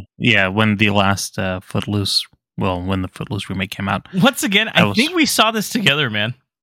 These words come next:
Speaker 2: Yeah, I'm pretty sure we did too.
Speaker 1: I think we, the,
Speaker 2: So
Speaker 1: the last time I watched this was with, was with you. So
Speaker 2: Yeah, it's, it's been a minute. But before, before that, I'd,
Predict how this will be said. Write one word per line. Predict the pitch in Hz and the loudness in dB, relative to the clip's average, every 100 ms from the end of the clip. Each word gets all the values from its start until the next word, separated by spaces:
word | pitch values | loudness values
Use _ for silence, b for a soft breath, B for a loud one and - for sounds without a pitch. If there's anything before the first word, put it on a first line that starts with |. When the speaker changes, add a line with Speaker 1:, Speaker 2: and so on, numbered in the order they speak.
| _ | _
Speaker 2:
Yeah, | 110 104 | 0 4
I'm | 107 | 2
pretty | 120 151 | 2 2
sure | 135 139 | 2 2
we | 113 | 2
did | 101 92 | 2 2
too. | 104 | 2
Speaker 1:
I | 98 - 147 | 2 0 -2
think | 202 | -2
we, | 214 | -2
the, | 196 147 | 0 0
Speaker 2:
So | 143 | 2
Speaker 1:
the | 143 | 2
last | 160 185 | 2 2
time | 208 | 0
I | 190 | 2
watched | 156 156 - | 2 2 0
this | 131 | -4
was | 131 123 | -4 0
with, | 127 120 | -2 -2
was | 127 123 113 - | -2 -4 -4 -10
with | 113 127 143 120 | -4 -2 -2 -2
you. | 120 85 92 _ | -2 -2 -10 _
So | - 110 90 95 - | -4 -2 -2 -6 -4
Speaker 2:
Yeah, | 104 90 95 - | -2 -2 -6 -2
it's, | 117 - | 0 2
it's | 147 139 | 0 -2
been | 131 139 | 0 2
a | 120 | 4
minute. | 110 98 95 101 B B B B B B _ _ - | 2 2 0 -6 B B B B B B _ _ -18
But | 139 135 131 123 - 135 | -4 0 0 0 -6 0
before, | 151 196 185 - | 2 4 2 2
before | 123 120 151 135 | 0 2 2 4
that, | 120 139 135 123 - _ | 4 4 2 0 -8 _
I'd, | 107 151 147 | 2 2 0